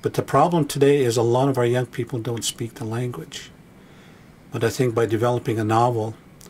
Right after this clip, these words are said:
and having the story told in Blackfoot, to me, is an important way of ensuring that our language survives. And this is why it's really important that the,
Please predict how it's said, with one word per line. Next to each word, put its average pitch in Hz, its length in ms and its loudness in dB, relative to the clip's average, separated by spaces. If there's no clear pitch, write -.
and 110 120 -6
having 117 280 2
the 113 80 0
story 113 400 2
told 113 400 0
in 110 140 -2
Blackfoot, 117 760 -2
to - 100 -4
me, 123 220 4
is 113 120 0
an 110 80 -2
important 110 480 -2
way 117 180 0
of 113 120 -4
ensuring 117 580 -2
that 117 120 -4
our 113 100 0
language 110 400 -2
survives. 117 760 -2
And 113 100 -2
this - 160 0
is - 100 -2
why 117 160 0
it's 113 160 -6
really 120 380 0
important 117 540 -4
that 110 260 -8
the, 113 260 -6